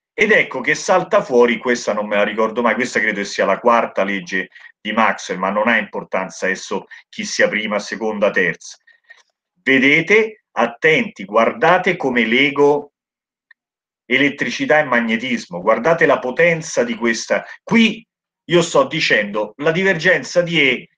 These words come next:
è uguale, <clears throat> è legata alla presenza di cariche, basta, qui c'è solo E,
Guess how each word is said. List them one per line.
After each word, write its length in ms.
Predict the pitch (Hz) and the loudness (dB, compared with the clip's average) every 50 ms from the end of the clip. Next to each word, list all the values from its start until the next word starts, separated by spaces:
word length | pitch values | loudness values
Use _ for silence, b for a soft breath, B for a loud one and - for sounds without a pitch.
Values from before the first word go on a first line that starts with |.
| _ _ | _ _
è 120 | - 165 | 2 2
uguale, 720 | 170 143 127 131 123 117 117 120 120 117 117 113 113 - _ _ _ | 2 2 4 2 4 4 4 4 2 2 0 0 -4 -8 _ _ _
<clears throat> 0 | - - 143 - - - _ _ _ _ _ _ _ _ _ _ _ _ _ _ _ _ _ _ _ _ B B B _ | -6 -4 -4 -4 -4 -8 _ _ _ _ _ _ _ _ _ _ _ _ _ _ _ _ _ _ _ _ B B B _
è 140 | - 127 151 | 0 2 4
legata 600 | 147 156 160 156 160 156 160 160 - 147 139 127 | 4 4 2 2 4 2 2 4 2 2 2 4
alla 200 | 127 127 127 120 | 4 4 4 2
presenza 500 | 123 127 123 - 131 123 120 - - 120 | 2 0 0 0 0 0 0 0 0 -2
di 100 | 117 107 | -2 -2
cariche, 500 | 95 101 87 80 82 87 92 - 117 110 | -4 -4 -4 -2 -4 -6 -4 -4 -4 -2
basta, 480 | 117 139 110 101 - - - 117 104 | 0 0 0 0 -2 -4 -4 -4 -4
qui 140 | - - 185 | -4 -4 -6
c'è 180 | 170 - 151 139 | -4 -2 -2 -2
solo 320 | 123 - 139 131 123 110 | -2 -2 -4 -2 -2 0
E, 180 | 101 87 80 | -2 -2 -4